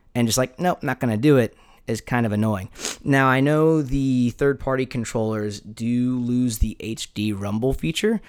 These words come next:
but I can, I can live without that. That's fine, you know? I-, it's, that's okay. It's, if I'm playing in handheld mode, I don't expect this thing to ha-, the whole console to vibrate in my hands. It's, it's fine. Give me my D-pad.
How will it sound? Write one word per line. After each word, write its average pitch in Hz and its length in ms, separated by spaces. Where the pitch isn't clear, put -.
but - 160
I 165 80
can, 165 360
I 135 60
can 139 180
live 139 120
without 110 380
that. - 160
That's 101 200
fine, 95 380
you 117 100
know? 110 280
I-, 120 220
it's, - 280
that's 120 240
okay. 104 480
It's, 107 140
if - 120
I'm 120 120
playing 156 220
in 143 80
handheld 113 460
mode, 104 180
I 107 80
don't 113 160
expect - 440
this 107 260
thing 120 240
to 107 60
ha-, 104 140
the 113 180
whole 139 220
console 113 420
to 98 60
vibrate 107 420
in 101 60
my 98 120
hands. 95 520
It's, - 180
it's 110 160
fine. 117 340
Give 127 100
me 135 60
my 131 120
D-pad. 107 460